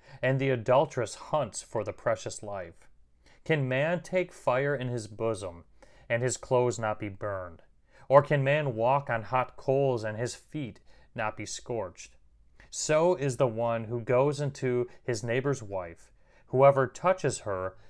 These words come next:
will not go unpunished." If you are going to commit adultery, you need to realize you will be burned by your actions. Don't think in your head that you can do it and get away with it.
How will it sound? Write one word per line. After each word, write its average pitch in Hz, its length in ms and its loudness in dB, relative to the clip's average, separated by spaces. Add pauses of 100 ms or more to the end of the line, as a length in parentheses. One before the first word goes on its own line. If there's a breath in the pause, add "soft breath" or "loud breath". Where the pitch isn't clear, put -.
(220 soft breath)
will 117 200 0
not 120 420 -2
go 98 400 0
unpunished." 101 800 -6 (1500 loud breath)
If 123 140 0
you 135 200 4
are 202 100 8
going 165 280 2
to 156 80 -2
commit 131 260 0
adultery, 110 720 2 (480 soft breath)
you 123 180 -2
need 135 240 -2
to 185 80 4
realize 110 720 0 (200 loud breath)
you 117 180 -2
will 139 140 4
be 117 160 -2
burned 104 640 0 (280 soft breath)
by 101 140 0
your 101 240 -4
actions. 104 720 -6 (640 soft breath)
Don't 139 220 2
think 185 220 0
in 160 80 -4
your 131 180 2
head 135 360 4
that 120 180 -4
you 139 80 -4
can 98 260 -8
do 113 240 -2
it 98 140 -4
and 104 180 -10
get 107 120 -4
away 101 260 -4
with 101 200 -8
it. 78 200 -16